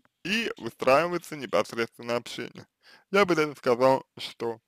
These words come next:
контакт. А, но здесь есть,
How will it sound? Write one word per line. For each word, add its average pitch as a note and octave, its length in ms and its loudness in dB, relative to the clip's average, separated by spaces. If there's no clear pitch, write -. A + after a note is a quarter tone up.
контакт. C3+ 500 0
А, C#3+ 560 12
но F3 760 6
здесь C#3+ 640 0
есть, E3+ 380 0